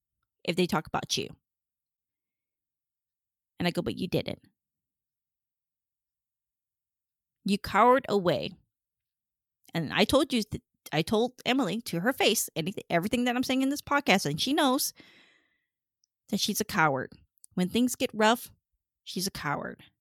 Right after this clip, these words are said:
That's not the friends that you should have in your life. The friends you should have your, in your life should be happy about your accomplishment, encourage you to succeed,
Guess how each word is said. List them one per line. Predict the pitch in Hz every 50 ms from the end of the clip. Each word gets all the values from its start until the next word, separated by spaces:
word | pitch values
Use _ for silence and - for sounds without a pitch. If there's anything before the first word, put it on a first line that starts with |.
| _ _ _ _ _ _ _
That's | - 196 208 -
not | - 226 175 175
the | - 190
friends | - - 165 160 165 165 165 156 143 - - - _ _ _ _
that | - -
you | - 170 175
should | - - -
have | 170 156 151 143 -
in | - 139
your | - - -
life. | 87 - 123 - - - _ _ _ _ _ _ _ _ _
The | 170
friends | 156 - - 185 190 214 226 208 220
you | 190 208 208
should | - 190 170
have | 175 - 180 175 185 - -
your, | 175 156 -
in | - 180 175
your | 165 160
life | 156 156 151 156 185 - - 190
should | - - 185 156 -
be | - 165 151 147 147 - _ _ _ _ _ _ _ _ -
happy | - 277 170 190 - - 233 240 269 269 - _ _
about | - 175 - -
your | - 85 -
accomplishment, | - - - 170 - - 233 - - 262 285 - - _ - _ _ _ _ _ _ _
encourage | 190 185 - - - - - 220 220 233 247 220 - -
you | 254 262 247
to | - - - 196
succeed, | 175 - - - - - - - - 220 240 254 269 285 - -